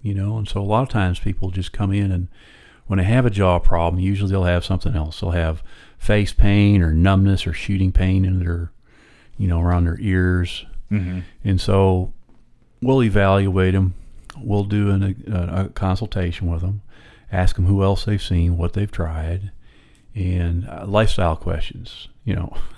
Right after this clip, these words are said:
Speaker 1: <laughs> we had one lady in here, her jaw was getting better, and she says,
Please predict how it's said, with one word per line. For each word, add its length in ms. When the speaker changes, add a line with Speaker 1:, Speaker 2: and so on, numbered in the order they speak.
Speaker 1:
<laughs> 920
we 120
had 200
one 180
lady 280
in 100
here, 260
her 120
jaw 260
was 120
getting 240
better, 240
and 100
she 120
says, 340